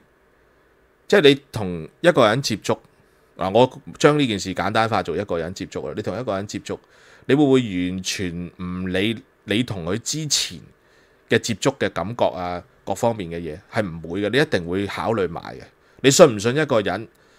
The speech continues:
你係一定會考慮埋同佢接觸，佢之前做過啲乜嘢嘢，呢啲係你會考慮嘅。咁國家民族都好，呢啲係有記憶嘅，國家民族有記憶。你要，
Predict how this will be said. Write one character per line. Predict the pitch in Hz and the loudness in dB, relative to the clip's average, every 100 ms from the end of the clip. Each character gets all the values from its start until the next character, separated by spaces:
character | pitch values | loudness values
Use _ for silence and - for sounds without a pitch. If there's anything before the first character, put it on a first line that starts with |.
| _ _ _ _ - | _ _ _ _ 2
你 | 139 | 6
係 | 143 | 6
一 | 202 | 6
定 | 131 98 | 2 2
會 | 101 | 2
考 | 110 104 143 | 2 4 4
慮 | 110 | 4
埋 | 90 | 0
同 | 82 87 | -4 -6
佢 | 82 | -6
接 | 101 104 | -6 -6
觸， | - | -6
佢 | 120 101 | -4 -4
之 | - 131 | -4 -8
前 | - 73 | -8 -10
做 | 82 | -10
過 | 80 80 | -8 -8
啲 | 90 | -8
乜 | 101 95 | -8 -8
嘢 | 78 | -8
嘢， | 69 57 | -10 -8
呢 | 117 | -4
啲 | 151 143 | 0 0
係 | 92 | -2
你 | 73 85 | -6 -8
會 | 82 | -8
考 | - 62 | -8 -8
慮 | 87 | -8
嘅。 | 50 - _ _ _ _ _ _ _ _ _ - | -12 -16 _ _ _ _ _ _ _ _ _ -4
咁 | - 175 _ _ _ _ _ _ _ _ | -2 -2 _ _ _ _ _ _ _ _
國 | - 120 | 4 6
家 | - 135 131 - | 6 6 4 0
民 | 98 85 | -8 -6
族 | 82 - | -6 -4
都 | - | -4
好， | 117 95 92 | -2 -2 -2
呢 | 110 131 | -4 -4
啲 | 131 | -4
係 | 104 | -4
有 | 80 80 87 87 - | -6 -6 -8 -12 -10
記 | 92 | -8
憶 | 87 98 - | -6 -8 -10
嘅， | - - _ _ | -16 -16 _ _
國 | 110 | -8
家 | 104 120 | -4 -4
民 | 104 71 | -4 -8
族 | 82 | -8
有 | 71 82 | -8 -10
記 | 65 | -12
憶。 | 71 76 _ _ _ _ _ _ _ _ _ _ _ | -12 -14 _ _ _ _ _ _ _ _ _ _ _
你 | - 139 | 0 4
要， | 151 | 4